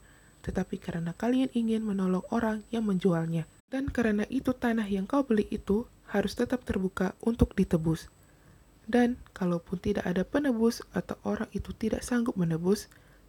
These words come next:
pada tahun Yobel engkau harus mengembalikannya. Karena itu tanahnya bukan tanahmu." Jangan pernah merasa memilikinya. Cukupkanlah dirimu dengan yang telah diberikan Tuhan kepadamu. Sahabat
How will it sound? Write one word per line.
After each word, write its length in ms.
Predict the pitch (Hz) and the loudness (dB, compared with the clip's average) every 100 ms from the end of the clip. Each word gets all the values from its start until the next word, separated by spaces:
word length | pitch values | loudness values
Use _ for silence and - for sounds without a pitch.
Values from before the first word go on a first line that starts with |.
| - | -2
pada 240 | 262 269 | 2 2
tahun 320 | 262 226 202 196 | 2 0 2 2
Yobel 400 | 185 180 185 202 - | 2 4 2 0 -4
engkau 320 | 170 170 180 180 | -4 0 0 2
harus 320 | 214 214 214 | 2 2 0
mengembalikannya. 1120 | 180 170 175 185 202 196 180 170 - 170 165 - _ _ - | -2 -2 -2 -2 -2 -2 -2 -2 -4 -4 -4 -8 _ _ -12
Karena 240 | 220 214 | -8 -4
itu 240 | 233 277 277 | -4 -4 -4
tanahnya 640 | - 196 175 180 202 240 - - - | -2 -2 -2 -2 -2 -2 -6 -20 -6
bukan 320 | 254 - 247 | -4 0 0
tanahmu." 480 | 220 185 180 - 175 175 - - - - - - - - - - | 2 0 0 0 -4 -4 -12 -20 -20 -20 -20 -20 -20 -20 -20 -2
Jangan 240 | 269 285 311 | 0 2 0
pernah 240 | 262 240 | 0 0
merasa 400 | 220 208 208 262 | 0 0 0 0
memilikinya. 640 | 226 190 175 - 180 170 - - - - - - - - | 2 2 2 0 0 0 -4 -14 -20 -20 -20 -20 -10 -2
Cukupkanlah 560 | 254 - - 262 240 202 | -2 -2 -4 0 2 2
dirimu 480 | 180 175 175 196 240 - | 2 2 2 2 2 0
dengan 240 | 196 190 | -2 0
yang 160 | 202 240 | 0 0
telah 240 | 254 240 208 | 2 2 4
diberikan 640 | 180 185 190 - - 240 247 - | 2 2 -2 -2 -2 0 -2 -2
Tuhan 320 | 202 196 185 | 0 2 0
kepadamu. 480 | 185 - 208 170 160 - _ _ _ _ _ _ - | -2 0 2 2 0 -4 _ _ _ _ _ _ -12
Sahabat 400 | - 254 262 262 | 0 4 4 4